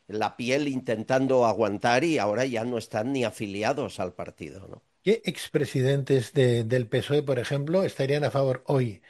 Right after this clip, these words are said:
Speaker 2: de Sánchez, incluyendo Zapatero, que ya se entiende que, que sí, ¿no? Pero Felipe González también estaría, eh, apoyándole.
Speaker 1: No, no, eh, Felipe González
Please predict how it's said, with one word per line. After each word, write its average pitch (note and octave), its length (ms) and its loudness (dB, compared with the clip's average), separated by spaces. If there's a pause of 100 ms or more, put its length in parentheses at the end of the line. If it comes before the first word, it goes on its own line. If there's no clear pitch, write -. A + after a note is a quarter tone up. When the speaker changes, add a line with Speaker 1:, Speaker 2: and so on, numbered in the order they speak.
(320)
Speaker 2:
de A#2+ 260 -2
Sánchez, G#3 600 0 (100)
incluyendo A#2+ 520 -2
Zapatero, A#2 440 -2
que G#2+ 100 -8
ya A2 120 -2
se A#2 100 -6
entiende A2+ 320 -4
que, G#2+ 260 -8
que G#2+ 120 -12
sí, C#3+ 220 -2
¿no? C#3 220 -4 (400)
Pero C#3+ 180 4
Felipe F#3+ 320 2
González G3 460 0
también E3 240 -2
estaría, E3 580 -2 (480)
eh, B2+ 580 4
apoyándole. E3 680 0 (420)
Speaker 1:
No, D3+ 160 2
no, B2 280 0 (140)
eh, F2+ 340 -6
Felipe F2 320 -8
González B2+ 520 -2